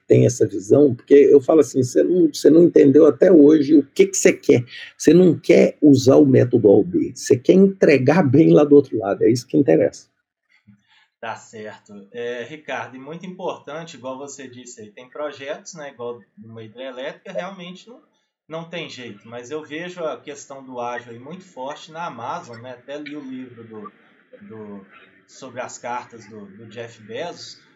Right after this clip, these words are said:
Speaker 2: onde ele incentiva, né, a, o uso da agilidade, a inovação, o M V P, mas é claro que ele tem um, um risco, ele, ele tem um custo calculado pra isso, porque,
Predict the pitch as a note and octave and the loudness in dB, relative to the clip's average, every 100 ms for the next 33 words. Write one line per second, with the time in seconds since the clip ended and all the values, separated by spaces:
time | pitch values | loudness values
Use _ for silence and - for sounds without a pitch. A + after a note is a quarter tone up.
0 | _ _ B2+ C3+ E3+ E3+ G3+ - A3 G3+ | _ _ -18 -16 -16 -14 -14 -12 -14 -14
1 | - E3+ G3+ C3 B2 C3 B2+ A2 G2+ B2 | -16 -16 -16 -16 -16 -14 -12 -14 -12 -12
2 | G#2 G2 B2+ B2+ D#3 E3 A#2+ B2+ A#2+ B2 | -12 -14 -20 -14 -14 -14 -16 -16 -16 -18
3 | A2+ G2 A2 C#3 C3+ B2+ A#2+ B2+ B2 G#2+ | -20 -20 -12 -12 -12 -16 -18 -16 -16 -18
4 | - - B2+ C#3 A#2+ A#2 A2 B2 A#2+ B2 | -18 -20 -18 -18 -18 -20 -20 -20 -20 -18
5 | D3 E3+ E3+ E3 F3+ E3+ D#3 F3 - G#3 | -18 -18 -20 -20 -20 -14 -14 -14 -16 -20
6 | G3+ - E3 G3 G#3 _ _ _ _ _ | -20 -18 -18 -16 -18 _ _ _ _ _
7 | - G3+ E3 F#3 G3+ - D#3+ A#2+ G2+ G#2 | -16 -14 -12 -14 -14 -16 -18 -18 -20 -20
8 | C3+ C3 _ C3+ C#3 _ F3+ A3 A#3+ G#3 | -20 -20 _ -20 -20 _ -14 -14 -14 -16
9 | A#3 - - D#3 D3+ D3 C3 B2+ A#2+ G#2 | -16 -16 -20 -14 -14 -14 -14 -12 -14 -16
10 | A#2+ G#2+ G2+ - _ C3 A#2+ _ C3+ D3 | -18 -18 -20 -20 _ -20 -20 _ -18 -14
11 | C#3+ | -16